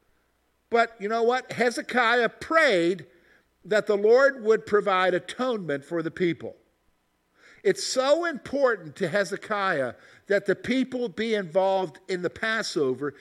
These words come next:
He goes to God and says, "God, I know they're not ready, but they need to be a part of this. Would you, would you forgive them? Would you atone for their sin?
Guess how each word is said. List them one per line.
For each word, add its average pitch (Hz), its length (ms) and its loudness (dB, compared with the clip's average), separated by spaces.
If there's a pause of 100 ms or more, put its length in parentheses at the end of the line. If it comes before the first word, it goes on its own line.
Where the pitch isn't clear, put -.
(140)
He 302 140 -6
goes 269 300 0
to 208 80 -8
God 190 260 -2
and 160 100 -8
says, 190 220 -4
"God, 226 240 -2
I 185 80 -2
know 226 180 0
they're 214 100 2
not 190 240 -2
ready, 277 440 -2 (320)
but 208 160 -4
they 233 180 0
need 233 460 -4
to 220 100 -6
be 214 160 -2
a - 80 2
part 220 340 0
of 190 120 -2
this. 196 200 -2
Would 190 240 -6
you, 262 380 -4 (220)
would 214 200 -12
you 277 140 -2
forgive 220 560 -2
them? 214 200 -4
Would 175 200 -4
you 254 160 -2
atone 220 540 -2
for 196 160 -6
their 185 160 -2
sin? 196 500 -6